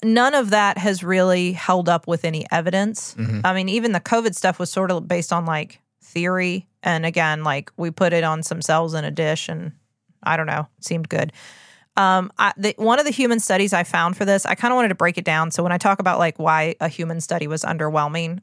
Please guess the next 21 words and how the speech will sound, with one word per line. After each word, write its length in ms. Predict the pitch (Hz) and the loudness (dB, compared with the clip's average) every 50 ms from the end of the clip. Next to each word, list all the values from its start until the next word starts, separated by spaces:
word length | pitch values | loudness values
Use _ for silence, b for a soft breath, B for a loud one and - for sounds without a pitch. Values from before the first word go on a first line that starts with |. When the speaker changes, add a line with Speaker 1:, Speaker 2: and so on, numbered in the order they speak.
| - - | -6 -4
Speaker 1:
I 40 | |
feel 140 | 160 - 220 | 0 2 2
like 140 | 208 190 - | 2 2 0
it's 100 | 180 - | -2 -2
helpful 300 | - 175 - - - 165 | -2 -2 -2 -4 -8 -8
for 100 | 156 170 | -6 -6
me 80 | 170 156 | -6 -4
to 60 | 151 | -4
give 160 | 160 147 143 | -6 -6 -6
an 40 | - | -8
example. 440 | - 175 - 143 135 139 - - 135 | -8 -8 -6 -6 -6 -6 -4 -2 0
Speaker 2:
Yeah, 140 | 160 180 131 | 0 0 0
please. 340 | - - 139 120 - - - - | -2 -4 -6 -6 -8 -12 -12 -6
Speaker 1:
So 260 | - - 214 202 190 | 0 2 2 2 4
I 100 | - 208 | 2 0
found 280 | 202 - 254 254 269 285 | 0 2 2 2 2 2
a 60 | 269 | 0
study 340 | - - - 208 208 208 208 | 0 2 2 2 2 2 2
that 340 | 185 190 185 156 - - - | 2 2 2 2 2 0 0
looked 360 | 196 202 196 196 - - - | 2 2 2 2 0 -2 -6
at 460 | - 180 175 175 170 165 165 165 - | -2 0 2 2 4 2 2 0 -2